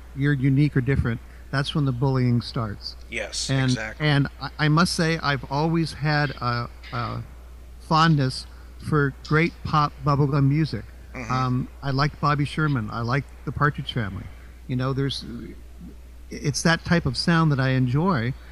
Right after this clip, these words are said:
Speaker 1: and I fell right into the marketing. So I'd, I'd buy the Monkees shirt, and then they'd, you know, make fun of me because of it, or I'd buy the Partridge Family, you know, cassette and get the same type of crap for it.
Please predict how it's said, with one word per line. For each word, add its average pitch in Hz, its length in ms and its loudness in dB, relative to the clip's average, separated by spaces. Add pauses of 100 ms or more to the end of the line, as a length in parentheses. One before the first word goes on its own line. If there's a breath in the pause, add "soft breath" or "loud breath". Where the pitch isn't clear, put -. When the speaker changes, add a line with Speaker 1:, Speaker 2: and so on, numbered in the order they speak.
(200 loud breath)
Speaker 1:
and 165 300 4
I 151 140 2
fell 165 360 0
right 160 240 4
into 170 200 4
the 143 80 0
marketing. 143 480 0
So 135 240 0
I'd, 131 180 2 (340 loud breath)
I'd 143 160 -2
buy 160 220 4
the 175 80 2
Monkees 131 360 0
shirt, 120 360 -2
and 135 140 -2
then 139 100 0
they'd, 131 260 -2
you 143 120 2
know, 120 340 0
make 131 180 0
fun 135 160 0
of 127 60 4
me 123 100 4
because 120 360 0
of 110 100 -4
it, 110 100 -6 (540 loud breath)
or 135 140 6
I'd 131 120 2
buy 147 260 6
the 156 80 0
Partridge 135 380 -2
Family, 127 440 -2 (520)
you 160 80 -4
know, 120 240 -2 (420)
cassette 139 520 2
and 127 280 -2 (520)
get 135 160 -2
the 135 60 -2
same 139 240 0
type 131 240 -2
of 120 80 -8
crap 135 340 0
for 113 260 -2
it. 110 60 -6